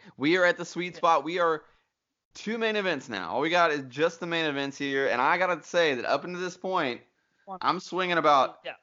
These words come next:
Speaker 1: two whole stars for the E C W show is ahead in, a-, at this point. Um, now, the main event can always make or break a show.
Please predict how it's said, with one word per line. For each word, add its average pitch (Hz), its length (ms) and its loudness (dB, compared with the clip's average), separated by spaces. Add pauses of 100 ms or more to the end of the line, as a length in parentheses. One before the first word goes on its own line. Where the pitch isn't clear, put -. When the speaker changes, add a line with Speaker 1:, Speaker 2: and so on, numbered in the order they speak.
Speaker 1:
two 190 260 -6
whole 170 220 2
stars 160 480 4
for 135 120 -12
the 123 80 -6
E 135 120 -4
C 135 160 -6
W 123 320 -2
show 110 560 0 (140)
is 101 160 -8
ahead 107 440 4
in, 85 120 -6 (120)
a-, 90 240 -2
at 101 100 -2
this 123 180 -2
point. 113 340 -4 (800)
Um, 101 540 6
now, 113 300 4
the 117 240 -6
main 147 160 0
event 151 280 0
can 139 120 -2
always 139 280 4
make 127 200 -2
or 113 80 0
break 113 280 -2
a 113 40 -8
show. 147 460 0